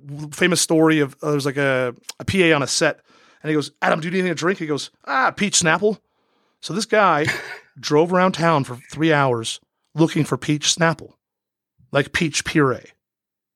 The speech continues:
Speaker 2: Uh-huh.
Speaker 1: Not
Speaker 2: I love peach Snapple.
Speaker 1: Not peach app-, no, peach tea Snapple. He didn't understand that was all they made. So
Speaker 2: Oh.
Speaker 1: he held on to this, and, like, he came back, and he was miserable, and he told Adam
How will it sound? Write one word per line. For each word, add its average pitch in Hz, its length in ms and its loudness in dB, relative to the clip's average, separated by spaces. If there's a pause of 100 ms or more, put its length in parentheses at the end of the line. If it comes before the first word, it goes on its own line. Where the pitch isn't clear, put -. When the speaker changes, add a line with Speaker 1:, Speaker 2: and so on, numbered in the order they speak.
(760)
Speaker 2:
Uh-huh. 117 320 4 (160)
Speaker 1:
Not 156 320 2
Speaker 2:
I 117 80 6
love 113 200 4
peach 92 220 -2
Snapple. 104 320 -2
Speaker 1:
Not 175 320 0
peach - 460 -6 (100)
app-, 147 300 0
no, 160 160 2
peach - 320 -4
tea 185 200 -2
Snapple. 117 420 -6 (200)
He 170 120 -2
didn't 170 160 0
understand 147 420 0
that 131 100 -2
was 131 140 -4
all 127 100 0
they 120 100 -2
made. 110 340 -12 (720)
So 143 300 0 (520)
Speaker 2:
Oh. - 460 0
Speaker 1:
he 196 300 -2
held 196 220 2
on 196 160 6
to 170 80 2
this, 147 300 2 (120)
and, 151 120 0
like, 147 120 2
he - 100 -14
came 175 200 0
back, 151 340 2
and 139 60 -6
he 143 80 0
was 135 100 -2
miserable, 147 360 2
and 135 80 0
he - 40 -10
told 139 140 -2
Adam 135 180 -2